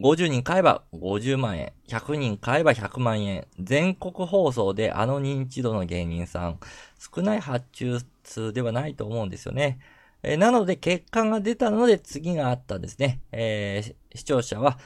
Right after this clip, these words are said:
次に期待したわけです。結果が出ないと全く意味がない。誰も話なんて聞いてくれない。えー、「こうしたらいいんじゃないですか？」だってね、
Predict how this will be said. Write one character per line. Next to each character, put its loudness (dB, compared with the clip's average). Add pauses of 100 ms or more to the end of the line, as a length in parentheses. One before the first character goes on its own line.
(160)
次 -4
に 0
期 -20
待 4
し -12
た 0
わ 2
け -6
で -8
す。 -16 (100)
結 -2
果 2
が 2
出 2
な 4
い 2
と 4
全 0
く -2
意 -2
味 -2
が -4
な 2
い。 -6
誰 2
も 2
話 -2
な 0
ん -4
て -16
聞 -6
い -8
て -6
く -6
れ 0
な 4
い。 -2 (460)
え 2
ー、 -4
「こ -2
う 2
し -4
た 0
ら 4
い 2
い -8
ん -8
じ 4
ゃ 2
な 0
い -6
で -8
す -14
か？」 -2 (200)
だ 2
っ -6
て -14
ね、 -4